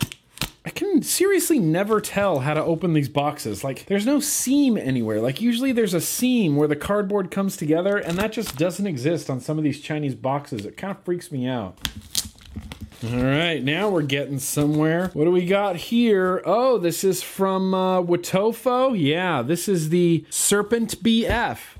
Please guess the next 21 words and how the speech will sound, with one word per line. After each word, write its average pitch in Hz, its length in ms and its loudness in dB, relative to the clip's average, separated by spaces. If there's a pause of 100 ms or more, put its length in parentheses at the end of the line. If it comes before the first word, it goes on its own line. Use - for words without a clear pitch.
S-, - 200 -4
Wotofo 180 760 2
is 139 200 0
really 180 600 4
building 170 520 2
out 170 220 0
that 147 240 -2
Serpent 185 880 -2
line 170 500 2
of, 139 260 2
uh, 135 320 2
you 160 140 -2
know, 123 220 2
products. 185 880 -2
I 147 80 0
don't, 185 200 0
I've 147 200 -2
never 160 220 0
heard 180 220 0
of 202 100 -2
this. 214 280 0